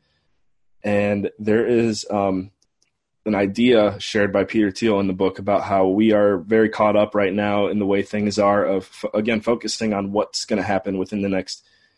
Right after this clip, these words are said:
week, within the next few months, even within the next couple of years, instead of thinking about, okay,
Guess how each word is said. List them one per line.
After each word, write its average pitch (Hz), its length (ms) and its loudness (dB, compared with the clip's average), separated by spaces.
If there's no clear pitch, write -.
week, 156 260 2
within 107 200 -4
the 104 40 -2
next 104 200 -4
few 101 160 -4
months, 123 320 -2
even 170 200 -2
within 135 220 0
the 120 80 2
next 107 220 -2
couple 110 240 -2
of 101 80 2
years, 110 400 2
instead 107 400 0
of 98 260 0
thinking 113 280 -2
about, 101 320 4
okay, 104 480 2